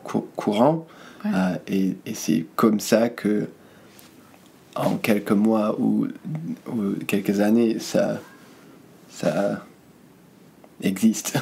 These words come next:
Speaker 1: <laughs> en, en
Speaker 2: Oui.
Speaker 1: totalité.
Speaker 2: Ouais.
Speaker 1: Et donc, oui, je crois.
Speaker 2: Même
Speaker 1: Euh.
Speaker 2: si tu fais, euh, cinq minutes de productivité,
Speaker 1: Exactement.
Speaker 2: si tu le fais chaque jour, euh,
Speaker 1: Oui, pour,
Speaker 2: voilà.
Speaker 1: oui, des années, c'est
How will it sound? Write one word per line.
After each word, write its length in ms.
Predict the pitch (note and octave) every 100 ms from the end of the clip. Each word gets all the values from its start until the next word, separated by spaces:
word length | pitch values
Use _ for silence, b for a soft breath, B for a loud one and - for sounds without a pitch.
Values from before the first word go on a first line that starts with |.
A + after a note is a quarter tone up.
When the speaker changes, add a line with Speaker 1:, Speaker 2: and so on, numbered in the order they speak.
| -
Speaker 1:
<laughs> 100 | -
en, 220 | G#2 G2+
en 120 | G#3+
Speaker 2:
Oui. 160 | G#3 A3
Speaker 1:
totalité. 500 | A3 - - A#2 G#2 - B B B
Speaker 2:
Ouais. 200 | F#3 F#3
Speaker 1:
Et 20 |
donc, 300 | - - - - -
oui, 160 | G#2+ F#2+
je 140 | -
crois. 340 | - - A2+ A2+ - - - - -
Speaker 2:
Même 180 | F#3+ F#3
Speaker 1:
Euh. 40 |
Speaker 2:
si 280 | F#3 - G3
tu 260 | - F#3 F3
fais, 480 | - E3 F3+ E3+ D#3+
euh, 40 | D#3 D#3 D#3 D#3 F#3+ - -
cinq 420 | - E3+ E3 -
minutes 500 | E3+ E3+ F3+ F#3 -
de 80 | - G3 G3+ F#3
productivité, 800 | - F#3 E3+ D#3+ - F3+ F3
Speaker 1:
Exactement. 560 | A2 F#3 F#3 G#2+ A#2+ A2+
Speaker 2:
si 220 | - F#3+
tu 220 | E3+ -
le 140 | E3+ E3+
fais 240 | E3 F3 E3+
chaque 300 | - F#3 F#3
jour, 360 | E3+ F3+ F#3+ -
euh, 40 | G#3
Speaker 1:
Oui, 260 | G3+ A3+ G3
pour, 100 | E3+
Speaker 2:
voilà. 380 | F3 F3+ F#3+ F#3+ - - -
Speaker 1:
oui, 240 | A2+ - B2 -
des 180 | - F#2+
années, 340 | G#2 A2+ A#2 A#2 -
c'est 260 | - A2